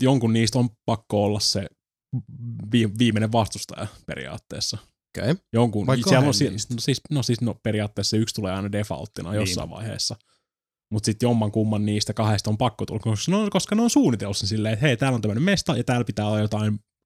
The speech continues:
Speaker 1: ketkä ampuu sua vastaan.
Speaker 2: Mm.
Speaker 1: Niin se sit jossain vaiheessa tulee. Mullekin tuli se, että mä tein kaikki tehtävät kaikissa hommissa siihen asti, että
Speaker 3: Jep,
Speaker 1: se yhdessä
Speaker 3: niin kuin
Speaker 1: vaiheessa on
Speaker 3: minäkin,
Speaker 1: vaan
Speaker 3: miten
Speaker 1: silleen,
Speaker 3: mä
Speaker 1: että jos,
Speaker 3: noit pelaan.
Speaker 1: jos, jos sä kävelet tästä ovesta
Speaker 3: Niin.
Speaker 1: ulos, niin nää on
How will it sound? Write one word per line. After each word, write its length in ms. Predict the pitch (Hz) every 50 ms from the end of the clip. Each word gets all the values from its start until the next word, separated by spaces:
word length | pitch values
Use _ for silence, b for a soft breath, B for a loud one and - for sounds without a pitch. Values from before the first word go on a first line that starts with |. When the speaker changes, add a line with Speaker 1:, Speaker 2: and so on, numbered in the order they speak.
| -
Speaker 1:
ketkä 240 | 104 101 - 113 107
ampuu 260 | 107 98 - 101 98 101
sua 180 | - 110 101 - _ -
vastaan. 420 | 110 110 - - - - 113 113 - _ _ -
Speaker 2:
Mm. 240 | 131 127 117 117 131 - _ _ _ -
Speaker 1:
Niin 100 | 113 104
se 120 | - - 104
sit 100 | 104 104
jossain 300 | 135 123 - - 110 104
vaiheessa 260 | 107 110 110 107 -
tulee. 260 | - 123 113 107 107
Mullekin 320 | 104 131 143 123 107 - -
tuli 180 | 135 135 127
se, 140 | 107 127 123
että 120 | 110 -
mä 60 | 117 110
tein 200 | - 127 117 110
kaikki 280 | 123 120 117 - 120
tehtävät 480 | 110 110 107 - - 113 110 101 - - b b b b b b b -
kaikissa 400 | 127 120 110 104 104 - - 101
hommissa 320 | 107 110 107 107 107 -
siihen 260 | - 123 113 101 107
asti, 160 | 107 104 147 156 165 170
että 160 | 170 170 170
Speaker 3:
Jep, 80 | 170 165
Speaker 1:
se 60 | 147
yhdessä 100 | 135 135
Speaker 3:
niin 80 | 131 127
kuin 80 | 131
Speaker 1:
vaiheessa 240 | 120 120 120 - 131
on 20 |
Speaker 3:
minäkin, 140 | 127 120 127
Speaker 1:
vaan 80 | 123 113 110
Speaker 3:
miten 60 | 117
Speaker 1:
silleen, 140 | 120 113 120
Speaker 3:
mä 20 |
Speaker 1:
että 80 | 117 123
jos, 160 | 120 113 110
Speaker 3:
noit 80 | -
pelaan. 440 | - 123 113 104 95 92 92 95 107
Speaker 1:
jos, 160 | 143 139 - 143
jos 180 | 135 139 -
sä 80 | - 147
kävelet 380 | - 185 180 180 175 165 - -
tästä 260 | 180 170 - - -
ovesta 440 | 160 143 139 131 - - - 110 107 - -
Speaker 3:
Niin. 220 | - 151 127 131 131
Speaker 1:
ulos, 420 | 135 135 123 113 104 - - - _ _ _ -
niin 300 | 113 104 104 104 87 87 92
nää 240 | 110 107 104 104 104
on 120 | 104 -